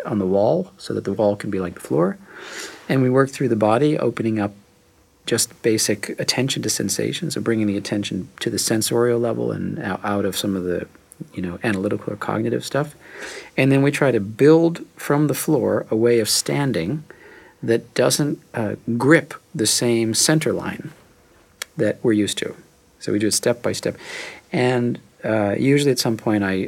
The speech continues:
I step out and I sit, and then I kind of like, uh, I think who asked the second week or something, they said, "You're the choreographer." And I said, "I don't really feel like a choreographer. I feel like a cheerleader." <laughs> Like, "You can do it. You can go, girl, go. You got it. Yeah,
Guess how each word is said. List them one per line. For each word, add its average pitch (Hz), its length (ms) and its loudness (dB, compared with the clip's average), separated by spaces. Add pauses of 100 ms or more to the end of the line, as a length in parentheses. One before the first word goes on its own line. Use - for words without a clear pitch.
I 104 100 0
step 101 300 -2
out 120 300 2
and 104 180 -2
I 104 80 0
sit, 139 340 0 (120)
and 110 160 -2
then 135 160 0
I 127 100 0
kind 135 240 -2
of 131 140 -2
like, 98 160 -2 (960)
uh, 127 100 0 (720)
I - 80 -2
think 139 260 -4
who 139 140 0
asked 117 220 -2
the - 100 -8 (300)
second 104 320 -2
week 92 260 -2
or - 60 -8
something, - 480 -8 (760)
they 107 100 -4
said, 104 260 -4
"You're 110 140 0
the 101 80 -2
choreographer." 104 420 -2
And 101 80 -2
I 101 40 -4
said, 107 180 -2
"I 110 80 0
don't 147 160 0
really 160 100 2
feel 135 160 -4
like 113 100 -2
a 107 60 -2
choreographer. 123 360 -4
I - 20 -16
feel - 120 -6
like 139 100 -4
a - 40 -2
cheerleader." 123 520 0 (1000)
<laughs> 156 200 2
Like, 220 380 -2
"You 233 160 6
can 262 240 4
do 269 220 6
it. 277 180 4
You 311 80 8
can 285 300 -2
go, 294 280 6
girl, 311 380 4
go. 359 920 6
You 262 240 6
got 311 320 2
it. 269 120 0
Yeah, 320 880 2